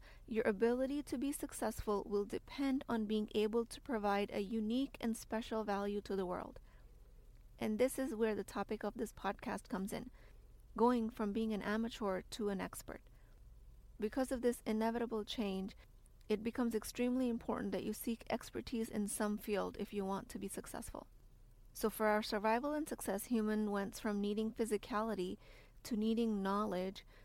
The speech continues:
to now facing another impending transformation where we will be needing our uniqueness. And all the knowledge that you need to carry out previous tasks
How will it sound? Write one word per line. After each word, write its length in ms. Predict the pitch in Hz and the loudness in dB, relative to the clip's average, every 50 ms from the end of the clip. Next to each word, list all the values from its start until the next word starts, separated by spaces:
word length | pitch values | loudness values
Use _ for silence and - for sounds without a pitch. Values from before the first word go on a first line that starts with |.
| - - - | -20 -16 -6
to 120 | - - 214 | -2 0 2
now 340 | 202 214 226 240 262 - - | 4 4 4 4 4 2 2
facing 400 | - 220 220 220 - 233 220 - - | 4 4 4 4 4 0 0 0 0
another 420 | 208 202 208 214 208 208 208 - - | 0 2 2 2 2 2 0 0 0
impending 560 | 208 196 220 - 262 233 240 254 269 285 294 | 0 -2 -2 0 0 0 2 2 2 0 0
transformation 880 | - - 247 254 - - - 226 226 226 220 220 - - 190 190 185 - - - - - - - | 0 0 0 0 0 -2 -2 0 0 2 0 0 0 -2 -2 -2 -4 -6 -8 -14 -20 -20 -18 -4
where 340 | - 208 214 220 226 220 - - | 0 4 6 6 6 6 4 4
we 180 | 214 220 226 233 | 2 2 2 2
will 180 | 240 240 233 | 2 2 2
be 160 | 226 247 233 | 2 0 0
needing 360 | 220 214 214 208 220 220 220 - - | 2 2 2 4 4 4 2 2 2
our 200 | 208 202 208 208 | 2 2 2 2
uniqueness. 800 | 202 196 202 196 196 202 202 - - - - - 226 - - - - - - - - - | 2 0 -2 -2 -2 -2 -4 -4 -6 -6 -6 -6 -6 -8 -10 -12 -16 -20 -20 -20 -6 -2
And 140 | - 202 185 - - | -2 -2 0 2 4
all 240 | 214 220 240 262 | 6 6 6 4
the 100 | 269 285 | 4 2
knowledge 420 | 254 240 226 214 214 220 220 247 - | 2 2 2 2 2 2 0 0 0
that 140 | 208 190 - | -2 -2 0
you 120 | 202 196 | 0 -2
need 260 | 196 214 214 220 - - | 0 0 0 -2 -2 -4
to 100 | - - | -8 -8
carry 400 | - - 240 202 202 208 202 202 | -6 -2 0 0 2 2 2 2
out 220 | 190 185 - - | 2 2 0 -2
previous 520 | - - 226 220 214 220 220 220 226 - | -4 -4 -4 -2 0 2 2 2 2 0
tasks 540 | - - 233 202 185 190 220 - - - - | -4 0 0 2 2 2 -2 -4 -8 -12 -14